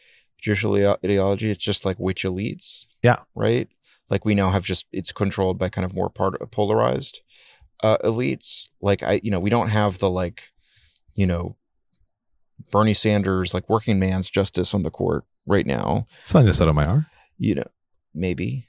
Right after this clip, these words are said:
Speaker 1: Uh, you know, I think that instead what I would describe it as, rather than kind of popular, you know, democracy, you know, kind of ascendant at, at the court, instead we have kind of different power centers. And,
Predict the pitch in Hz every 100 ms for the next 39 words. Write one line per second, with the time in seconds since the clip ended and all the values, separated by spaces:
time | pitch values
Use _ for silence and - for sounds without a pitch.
0 | _ 76 - 95 82 87 - 98 - 98
1 | 85 - _ _ _ _ _ _ - 120
2 | - 180 160 123 123 110 104 104 - 101
3 | 95 92 - 110 117 117 104 101 95 -
4 | 92 85 - _ _ - - _ _ _
5 | - 123 127 - 107 104 95 95 92 85
6 | - - 90 80 76 - - 98 110 113
7 | 113 - 95 82 80 85 90 80 - 87
8 | 76 - - - _ _ _ _ _ _
9 | _ _ - - - 123 98 80 - -
10 | 95 - - - - 71 98 95 - 82
11 | 80 101 80 - 95 87 95 87 - 95
12 | 117 - 71 - - - - 78 78 69
13 | 65 67